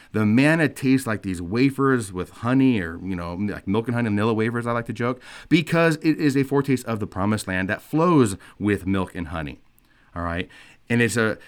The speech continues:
it is a, the, the land that flows with milk and honey, the center of the land is, is God. It's rest, it's Sabbath rest with God who gives the people the land. So when you reject the manna,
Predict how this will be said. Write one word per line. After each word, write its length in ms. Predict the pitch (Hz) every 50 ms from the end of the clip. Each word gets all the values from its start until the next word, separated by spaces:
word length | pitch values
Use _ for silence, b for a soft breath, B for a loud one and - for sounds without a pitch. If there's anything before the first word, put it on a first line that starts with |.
| B B B _
it 140 | - 117 110
is 100 | 113 101
a, 140 | 107 110 95
the, 240 | 78 98 98 95 101
the 140 | - 110 101
land 280 | 104 120 147 151 143
that 80 | - -
flows 240 | - 127 123 113 107
with 80 | 98
milk 160 | 107 107 98
and 120 | - 95 95
honey, 180 | 131 135 131
the 100 | 107 92
center 380 | - - - 135 135 131 131 113
of 80 | 107 95
the 80 | 104
land 340 | 95 101 117 120 117 110 -
is, 260 | 104 98 92 87 82 -
is 160 | - 98 90 85
God. 300 | - 117 147 143 101 90
It's 120 | - -
rest, 440 | 92 90 98 113 120 131 110 - -
it's 100 | - -
Sabbath 380 | - 113 107 110 107 110 -
rest 400 | 87 87 90 101 117 127 - -
with 280 | 95 92 104 107 92 85
God 300 | 82 107 127 127 110 101
who 140 | 107 104 90
gives 440 | 87 - 123 147 185 196 151 131 -
the 100 | 120 101
people 320 | - 107 101 92 - 92
the 80 | 85 85
land. 360 | 85 85 80 71 - - - B B B B B B B B B
So 160 | - - 151
when 200 | 135 127 147 147
you 120 | 147 143 127
reject 680 | 117 131 123 117 104 - 110 131 165 190 - - 131 117
the 100 | 131 127
manna, 580 | 127 147 196 226 190 117 95 85 85 92 110